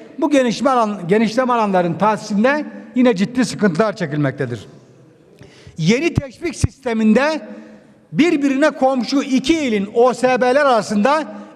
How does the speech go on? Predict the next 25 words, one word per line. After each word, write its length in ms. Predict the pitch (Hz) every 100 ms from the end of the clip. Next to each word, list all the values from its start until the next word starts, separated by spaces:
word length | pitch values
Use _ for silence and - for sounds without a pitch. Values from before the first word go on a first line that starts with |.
| -
üç 400 | 302 302 302 -
dört 440 | 294 320 - 175
bölge 340 | 226 262 247 302
farklı 460 | - 226 - 233
olan 300 | 208 208 294
yerler 380 | 247 208 196 285
vardır. 360 | 233 165 120 117 - - - - _ -
Örneğin 420 | 262 294 269 208 196 240
Aksaray 520 | 269 - 247 202 196
O 140 | 240 233
S 260 | 240 220
B'si 500 | 196 180 - 294 - - - - -
birinci 500 | 165 277 277 254 254
bölgedeyken, 760 | 233 208 190 180 160 247 302 247 - - -
pardon, 380 | 240 214 190
beşinci 400 | 208 226 277 302
bölgedeyken 800 | 262 202 185 170 160 247 311 294 - - - - _
Ankara'nın 760 | 254 320 285 254 220 254 311 240 - - - - _ _ _ _ _ _ -
o 180 | 277 294 - - - -
ile 340 | 240 262 233 139 - - -
komşu 580 | 262 214 262 233 135 131
başka 360 | 220 220 339 339
bir 100 | 262
ilçesindeki 680 | 226 226 202 202 202 156 196
as-, 380 | 233 247 -